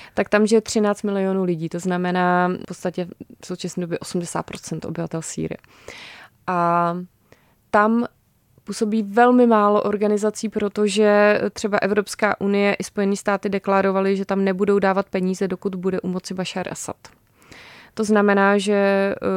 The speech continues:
všechny peníze od Evropské unie i třeba Spojených států tak směřují právě do těch uprchlických táborů vně Sýrie. A uvnitř Sýrie v současné době jsme viděli působit pouze Červený kříž,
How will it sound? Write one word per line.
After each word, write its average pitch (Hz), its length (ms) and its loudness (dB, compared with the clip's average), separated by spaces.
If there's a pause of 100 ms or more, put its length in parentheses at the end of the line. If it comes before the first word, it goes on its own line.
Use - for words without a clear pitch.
(120)
všechny 214 360 -2
peníze 196 460 2
od 190 120 -2
Evropské 196 560 -2
unie 190 560 2
i 185 80 -4
třeba 196 200 -4
Spojených 190 360 -4
států 190 340 -4
tak - 160 -6
směřují 185 360 -2
právě 180 280 -2
do 185 100 -6
těch - 180 -10
uprchlických - 560 -12
táborů 180 380 -4
vně 175 240 -6
Sýrie. 175 560 -8 (100)
A 185 140 -4
uvnitř 196 360 0
Sýrie 190 360 -2
v - 40 -6
současné 190 480 -6
době 185 200 -4
jsme 190 220 -6
viděli 185 320 -2
působit 185 440 -6
pouze 180 300 -2
Červený 196 460 -2
kříž, - 480 -6